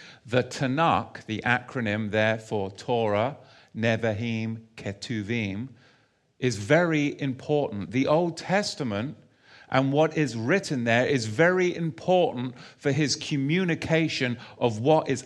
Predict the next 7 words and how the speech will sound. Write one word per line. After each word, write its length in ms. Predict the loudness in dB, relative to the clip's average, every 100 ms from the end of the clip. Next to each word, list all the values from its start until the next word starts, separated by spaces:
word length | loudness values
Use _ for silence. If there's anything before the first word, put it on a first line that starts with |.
| 2
actually 480 | 2 0 -4 -2 -2
happened 520 | 2 2 2 -4 -2
and 160 | -2
been 220 | 0 2 2
accomplished 840 | -4 -2 -2 -2 -4 -4 -4 -12 -18 -10
by 240 | 2 4 4
Yahusha. 640 | 0 -2 -4 -4 -6 -8